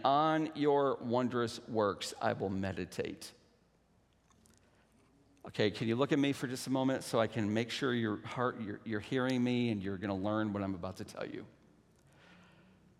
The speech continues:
If you want to become a praising Christian that lifts God up, exalts him,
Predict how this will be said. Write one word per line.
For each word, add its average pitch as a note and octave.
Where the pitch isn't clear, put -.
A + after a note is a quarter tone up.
If B2+
you D#3+
want A3+
to G#3
become E3
a C3+
praising B2
Christian -
that A2+
lifts A2
God E3
up, D3+
exalts A#2+
him, A#2